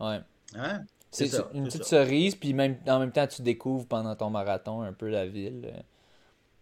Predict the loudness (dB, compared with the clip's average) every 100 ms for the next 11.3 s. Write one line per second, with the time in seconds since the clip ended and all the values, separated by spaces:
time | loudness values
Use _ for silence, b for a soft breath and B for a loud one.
0 | _ -14 -12 -4 0 2 2 4 4 4
1 | 2 4 4 4 6 6 6 4 -4 0
2 | 2 2 -4 -6 -2 -2 -2 -2 -4 -8
3 | -12 -12 -10 -8 -8 -8 -10 -10 -16 -12
4 | -10 -10 -10 -10 -12 _ _ _ -4 -2
5 | -2 -6 -20 -18 -18 -8 -8 -6 -8 -8
6 | -8 -8 -10 -12 -8 -6 -6 -6 -4 -4
7 | -4 -10 -12 -16 -12 -12 -12 -14 -16 _
8 | _ _ -2 -2 -2 -8 -6 -6 -6 -8
9 | -4 -6 -6 -16 -14 -12 -12 -12 -14 -14
10 | -14 -16 -16 -16 -18 -14 -12 -12 -12 -10
11 | -10 -12 -16